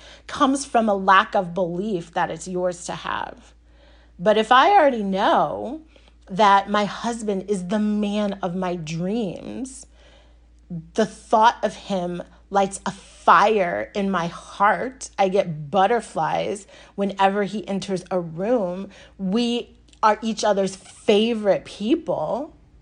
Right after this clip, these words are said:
Then that's something I can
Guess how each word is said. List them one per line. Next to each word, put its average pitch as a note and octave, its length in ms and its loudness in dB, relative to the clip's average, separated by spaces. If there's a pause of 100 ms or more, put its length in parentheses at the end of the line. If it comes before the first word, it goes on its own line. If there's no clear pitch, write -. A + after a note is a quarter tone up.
(1300)
Then A#3+ 600 4 (1400)
that's B3+ 320 -2
something C4 280 2
I A3 140 -4
can G#3+ 220 -6